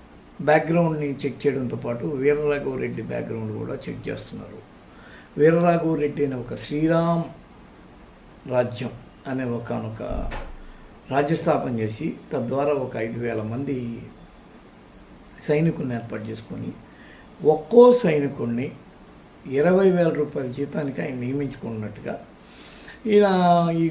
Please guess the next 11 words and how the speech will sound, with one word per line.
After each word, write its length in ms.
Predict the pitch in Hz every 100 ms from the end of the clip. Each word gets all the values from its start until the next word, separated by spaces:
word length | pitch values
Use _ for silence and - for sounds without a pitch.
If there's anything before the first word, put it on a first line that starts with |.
| 156
గోదావరి 500 | 175 190 190 175 170
జిల్లాల 260 | 160 156
ప్రాంతానికి 560 | 147 147 143 139 139 131
సంబంధించిన 480 | 123 127 120 120 117
వాడు 200 | 117 113
కావడం, 400 | 120 - - - - - - - - - - -
ఇక్కడ 280 | 208 196 175 165 156 151 139 139 139
రాజమండ్రి 720 | 143 160 175 175 170 165 160 160 - - - - - -
తదితర 300 | 143 143 -
ప్రాంతాల్లో, 800 | 135 123 117 123 123 127 151 - - - - - - - -
మ్, 760 | 220 175 80 - - 71 -